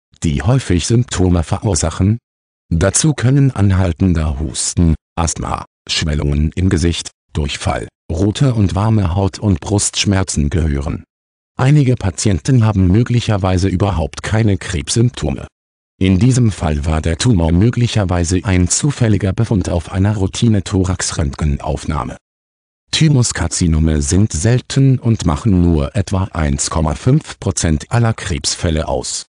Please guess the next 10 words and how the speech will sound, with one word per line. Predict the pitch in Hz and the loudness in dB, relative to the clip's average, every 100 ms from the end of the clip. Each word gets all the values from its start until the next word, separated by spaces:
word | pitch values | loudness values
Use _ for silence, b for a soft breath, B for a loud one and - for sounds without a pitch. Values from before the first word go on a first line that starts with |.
| _ _ _ _ | _ _ _ _
Bei | 82 104 104 | -2 0 0
Patienten, | - - 92 - 98 - 82 80 _ - | -2 -4 -4 -2 0 2 2 0 _ -4
bei | 76 80 78 | -2 0 0
denen | 73 113 131 139 127 | 2 2 4 4 2
am | 98 92 | 2 2
häufigsten | 87 76 92 90 - 104 98 | 2 0 -2 -4 0 2 2
ein | - 80 69 | 0 -2 -4
Thymuskarzinom | - 98 95 95 - 85 - 90 82 76 | -2 2 2 2 -2 -4 -2 2 2 2
diagnostiziert | 78 87 90 95 92 - 87 - - 123 - - | 0 0 2 2 0 -2 -4 -2 2 2 0 -2
wird, | 82 82 - | -2 -2 -4